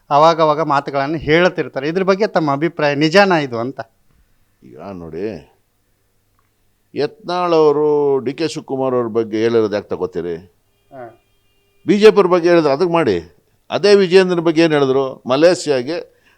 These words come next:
Speaker 2: ದುಡ್ಡು ಹೊಡೆಯೋಕ್ಕೆ ಫ್ಲೈಟ್ ತ-, ಫ್ಲೈಟ್ ಇಟ್ಕೊಂಡಿದ್ದಾರೆ ಅಂತಂದ್ರು.
Speaker 1: ಹ್ಮ್.
Speaker 2: <clears throat> ದುಡ್ಡನ್ನ ಕ್ಯಾರಿ ಮಾಡಿ ತಗೊಂಡೋಗಿ ಅಲ್ಲಿ ಇನ್ವೆಸ್ಟ್ ಮಾಡ್ತಾ ಇದ್ದಾರೆ,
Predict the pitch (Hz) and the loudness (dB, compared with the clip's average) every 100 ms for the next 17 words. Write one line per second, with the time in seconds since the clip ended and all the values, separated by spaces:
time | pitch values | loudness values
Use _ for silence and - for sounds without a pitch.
0 | - 117 156 165 143 147 156 123 139 - | -6 -4 0 4 4 2 -4 -2 -2 -2
1 | 120 107 110 127 113 110 95 98 87 82 | -4 -4 -2 -2 -2 -8 -8 -6 -6 -6
2 | 104 87 73 62 - _ _ _ - 120 | -8 -12 -14 -16 -20 _ _ _ -20 -20
3 | - 196 175 143 151 165 143 143 151 - | -4 -2 -2 -2 0 -2 0 -2 -4 -8
4 | _ _ _ _ _ _ _ _ _ _ | _ _ _ _ _ _ _ _ _ _
5 | 127 151 143 131 127 110 117 123 120 104 | 0 2 2 -2 -2 -4 -2 -2 -2 -4
6 | 104 117 117 104 98 92 82 82 87 71 | -4 -6 -8 -10 -8 -8 -6 -6 -8 -10
7 | _ | _